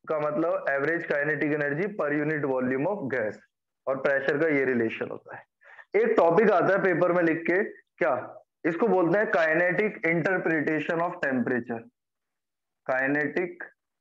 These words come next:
interpretation of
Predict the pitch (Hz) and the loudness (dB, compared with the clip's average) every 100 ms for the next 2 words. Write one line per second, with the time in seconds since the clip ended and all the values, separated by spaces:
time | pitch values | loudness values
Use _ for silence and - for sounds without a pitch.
0 | _ _ - 302 - _ _ _ - - | _ _ -20 -20 -20 _ _ _ -18 -18
1 | - - 147 143 151 - 156 127 131 - | -16 -4 0 0 0 -2 0 0 -2 -4
2 | - _ _ _ _ _ _ _ _ _ | -14 _ _ _ _ _ _ _ _ _
3 | _ 143 147 147 147 143 - 120 120 151 | _ -2 -2 0 0 -2 -2 -2 -2 -4
4 | - _ _ _ _ _ _ _ _ _ | -12 _ _ _ _ _ _ _ _ _
5 | _ _ _ _ 139 127 123 | _ _ _ _ -4 0 0